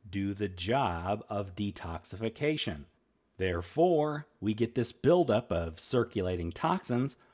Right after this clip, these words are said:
or a storage of the toxins. So if we specifically look at our cleansing or detoxification system,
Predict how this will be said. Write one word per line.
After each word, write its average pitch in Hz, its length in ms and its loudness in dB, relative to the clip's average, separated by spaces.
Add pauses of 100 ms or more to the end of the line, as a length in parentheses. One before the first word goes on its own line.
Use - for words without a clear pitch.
(140)
or 160 400 6
a 147 60 2
storage 120 840 4 (280)
of 87 180 -2
the 87 80 -4
toxins. 73 680 -6 (320)
So 127 200 2
if 120 140 -2
we 139 100 0
specifically 156 800 0
look 113 360 4
at 90 100 0
our 85 120 -2
cleansing 87 680 0
or 98 240 0
detoxification 101 1120 0
system, 78 400 -10